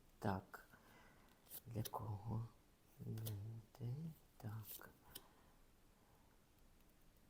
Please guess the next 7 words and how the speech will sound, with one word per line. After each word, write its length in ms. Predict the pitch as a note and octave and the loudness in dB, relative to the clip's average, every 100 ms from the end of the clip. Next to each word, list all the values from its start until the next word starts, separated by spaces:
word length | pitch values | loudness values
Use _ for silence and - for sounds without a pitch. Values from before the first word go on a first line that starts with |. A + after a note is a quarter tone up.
| - - - - | -20 -20 4 12
Ну 180 | E3 | 12
і 80 | F#3+ | 12
знову 520 | - A#2+ C3 A#2+ A2+ A#2 - - - - - - - - - | 12 12 12 12 10 6 0 -14 -20 -20 -20 -20 -20 -20 6
про 160 | A#2+ | 10
вибори, 500 | A2 G#2+ F#2 F#2+ F#2 - | 12 12 12 8 8 8
так? 260 | B2 C3+ F#3 - - - - - - - - - - - - - - | 12 12 12 4 -10 -18 -20 -20 -18 -20 -14 -14 -12 -2 -2 -2 4
Вибір. 580 | G#2+ A2+ A#2+ - - | 12 12 12 12 6